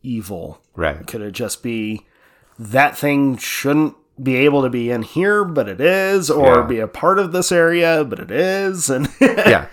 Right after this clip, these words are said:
Speaker 2: Or is it actually evil, or is it just a misunderstanding trying to get your
Speaker 1: Right.
Speaker 2: attention? Yeah.
Speaker 1: Yeah, that's, God,
Speaker 2: Yeah,
Speaker 1: I feel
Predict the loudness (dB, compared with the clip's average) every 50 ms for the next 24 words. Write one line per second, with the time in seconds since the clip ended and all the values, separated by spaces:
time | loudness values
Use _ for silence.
0 | -18 -4 2 4 4 6 4 2 -2 0 -2 0 0 0 -2 -4 -6 -2 0 2
1 | 2 2 2 4 2 2 4 4 2 2 0 0 -2 -4 -6 -4 -2 -2 -2 -2
2 | -2 -6 _ -12 _ -10 -8 -6 -4 -4 -6 -6 -8 -6 -6 -6 -8 -6 -6 -4
3 | -4 -4 -4 -4 -6 -6 -4 -4 -4 -2 -2 -2 -4 -4 -2 0 2 4 6 6
4 | 6 6 4 2 0 0 -2 -2 -2 -4 -6 -10 -12 -16 -20 -20 -20 -20 -12 -6
5 | -2 -2 -2 -2 -2 -8 -12 -16 -18 -8 -2 -2 0 0 2 4 4 4 4 0
6 | -6 -6 -10 -16 _ -20 -20 _ _ _ _ _ _ _ -20 -20 _ -14 -14 -14
7 | -16 -18 -20 -20 -20 -12 0 2 4 4 6 6 4 4 4